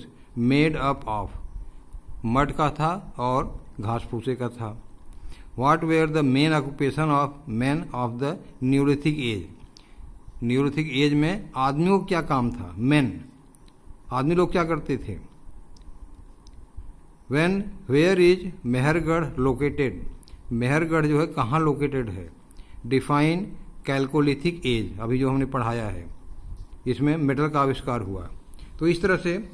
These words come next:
आपने देखा <clears throat> कि different period में किस तरह से ये सारे आविष्कार हुए, लोगों की सभ्यता आगे बढ़ी। अब आप एक बात देख लीजिए, नियोलिथिक एज में क्या हुआ,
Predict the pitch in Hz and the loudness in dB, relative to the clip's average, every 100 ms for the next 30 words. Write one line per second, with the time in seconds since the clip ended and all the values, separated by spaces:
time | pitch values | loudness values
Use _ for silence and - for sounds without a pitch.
0 | - - 165 - 151 135 156 147 147 208 | -18 -10 -6 -2 -2 0 0 0 -2 -4
1 | - - - - - 196 165 156 160 143 | -12 -18 -20 0 8 10 8 6 4 4
2 | 143 135 170 175 160 147 143 151 147 139 | 2 2 0 0 0 0 2 2 2 2
3 | - - - - - 185 - 165 160 143 | -2 -10 -14 -18 -4 -4 0 2 2 0
4 | 156 214 - - - - 139 135 131 135 | -4 -6 -16 -16 -12 -2 0 2 0 -4
5 | - - 139 139 143 143 - 131 135 123 | -12 -4 -2 2 2 0 -2 -4 -4 -2
6 | 139 151 165 - 127 131 131 135 123 131 | -2 -4 -6 -8 -4 -2 -2 -4 -4 -4
7 | 123 - 135 143 - - 120 127 147 143 | -6 -4 -6 -6 -12 -6 -4 0 0 2
8 | 135 147 - - - - - - - - | 0 -2 -6 -10 -16 -20 -20 -18 -16 -16
9 | - - - 135 143 147 139 139 143 147 | -16 -16 -8 -2 2 2 2 2 2 2
10 | 147 131 123 147 - - - - - - | 0 0 0 -2 -8 -16 -20 -20 -20 -18
11 | - - 135 139 143 143 170 156 143 123 | -18 -4 2 4 4 2 2 4 4 2
12 | 95 - - - - - - - - 143 | -2 -8 -12 -14 -14 -16 -18 -20 -4 2
13 | 147 151 175 | 4 4 2